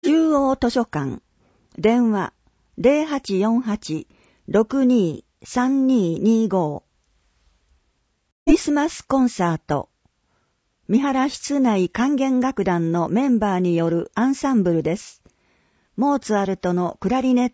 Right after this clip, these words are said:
ト五十奏曲やクリスマス小品集の楽曲を演奏します。バイオリンなどの音色を聴くことができます。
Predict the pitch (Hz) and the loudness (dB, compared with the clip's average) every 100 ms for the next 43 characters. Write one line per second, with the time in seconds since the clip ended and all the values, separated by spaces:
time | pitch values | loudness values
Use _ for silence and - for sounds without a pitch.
0 | _ 190 190 196 277 - 269 220 196 190 | _ 0 2 0 -2 0 -2 0 -2 -4
1 | 165 160 185 _ _ _ _ 226 302 - | -2 -4 -6 _ _ _ _ 0 0 0
2 | 254 226 233 185 185 254 269 285 269 254 | 0 0 0 -4 -4 0 0 0 0 0
3 | - 190 175 170 165 208 - 247 247 233 | 0 -2 0 0 -2 -4 -4 -6 -4 -2
4 | 220 - 190 226 - 190 185 165 160 190 | -2 0 0 0 -2 -4 -4 -6 -6 -6
5 | - - _ _ _ _ _ _ _ _ | -14 -20 _ _ _ _ _ _ _ _
6 | _ 147 226 277 277 269 254 254 247 190 | _ -4 -2 0 0 0 0 0 0 0
7 | 175 175 175 220 254 247 233 220 220 233 | 0 -2 0 0 0 0 -2 -4 -6 -4
8 | 214 214 196 165 160 - 143 214 - - | -4 -2 -2 -2 -4 -6 -8 -8 -10 -20